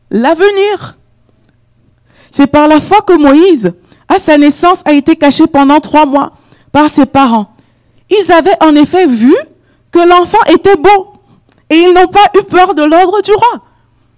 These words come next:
Les parents ont vu, l'enfant est beau. Parce que l'enfant est beau, j'agis sur la base de ce que l'enfant est beau. Du coup, je n'agis pas sur la base de ce que le roi veut.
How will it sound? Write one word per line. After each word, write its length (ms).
Les 160
parents 400
ont 20
vu, 240
l'enfant 380
est 140
beau. 440
Parce 160
que 100
l'enfant 360
est 60
beau, 200
j'agis 420
sur 100
la 140
base 260
de 60
ce 100
que 80
l'enfant 560
est 140
beau. 480
Du 180
coup, 160
je 100
n'agis 300
pas 160
sur 160
la 140
base 460
de 100
ce 100
que 240
le 80
roi 460
veut. 540